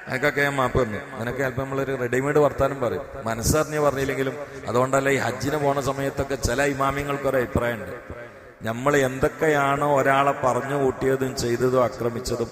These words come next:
അത് തുറന്ന് പറഞ്ഞിട്ട് മാപ്പ് ചോദിക്കണം എന്നൊരു അഭിപ്രായമുണ്ട്. മനസ്സിലായില്ലേ? നമ്മൾ ഈ ഉംറക്ക് പോകുമ്പോ സാധാരണ, "അലിവേക്ക, ഞാൻ മറ്റന്നാൾ ഉംറക്ക് വേണം, നിലക്കണ്ടി പൊരുത്തപ്പെട്ടായിട്ടോ." "ആടോ, ഇജ അറമക്ക് വല്ല പൊരുത്തപ്പെടാതെ."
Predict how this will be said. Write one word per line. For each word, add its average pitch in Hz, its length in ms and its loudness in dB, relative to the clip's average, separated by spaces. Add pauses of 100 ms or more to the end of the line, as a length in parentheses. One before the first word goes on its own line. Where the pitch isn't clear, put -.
(100)
അത് 120 160 -2 (120)
തുറന്ന് 117 360 0
പറഞ്ഞിട്ട് 120 500 0
മാപ്പ് 107 400 -6
ചോദിക്കണം 110 360 -4
എന്നൊരു 110 220 -8
അഭിപ്രായമുണ്ട്. 92 760 -10 (2000)
മനസ്സിലായില്ലേ? 113 460 2 (400)
നമ്മൾ 123 160 0
ഈ 139 80 6
ഉംറക്ക് 135 280 4
പോകുമ്പോ 156 260 6
സാധാരണ, 139 400 6
"അലിവേക്ക, 139 460 6 (1040)
ഞാൻ 143 160 2
മറ്റന്നാൾ 160 420 6
ഉംറക്ക് 170 320 6
വേണം, 175 200 4
നിലക്കണ്ടി 147 360 6
പൊരുത്തപ്പെട്ടായിട്ടോ." 175 1000 6
"ആടോ, 135 480 6
ഇജ 131 160 4
അറമക്ക് 135 500 4
വല്ല 127 180 2
പൊരുത്തപ്പെടാതെ." 117 840 2